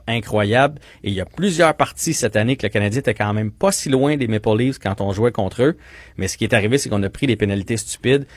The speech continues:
et les Leafs ont marqué. Ils ont pas besoin de huit chances, eux autres, euh, pour la, pour la mettre dedans. Sinon, je m'attends aussi,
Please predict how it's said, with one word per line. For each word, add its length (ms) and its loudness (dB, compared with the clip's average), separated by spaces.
et 100 0
les 140 2
Leafs 240 2
ont 120 0
marqué. 340 0
Ils 100 2
ont 60 -2
pas 100 0
besoin 300 4
de 60 2
huit 120 2
chances, 420 2
eux 140 -2
autres, 240 0
euh, 100 -2
pour 200 -4
la, 160 0
pour 160 -4
la 80 2
mettre 180 -4
dedans. 300 -6
Sinon, 400 4
je 100 -4
m'attends 300 2
aussi, 340 0